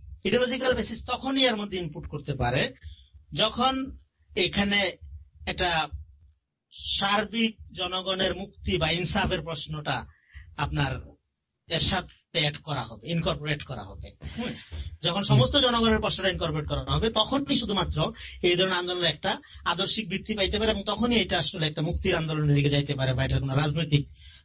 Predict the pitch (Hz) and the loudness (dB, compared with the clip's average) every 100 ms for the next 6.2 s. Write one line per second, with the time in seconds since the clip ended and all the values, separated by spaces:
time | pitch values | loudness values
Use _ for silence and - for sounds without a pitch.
0 | - 214 214 208 160 151 139 139 113 - | 2 4 4 2 0 0 0 -4 -2 4
1 | 208 208 247 - 285 233 208 185 160 160 | 6 6 2 -2 2 4 4 4 0 -2
2 | 135 - 196 190 185 190 190 208 196 165 | -4 -6 -8 -6 -4 -2 0 2 2 2
3 | 151 143 127 - - - 185 156 147 - | -2 -2 -2 -8 -10 -6 0 0 0 -2
4 | - 196 208 180 180 180 170 175 160 151 | -2 0 0 0 0 0 0 -2 -2 -2
5 | 165 147 147 147 165 156 151 143 147 143 | -4 0 0 0 -2 -2 -2 0 -2 0
6 | 139 | 0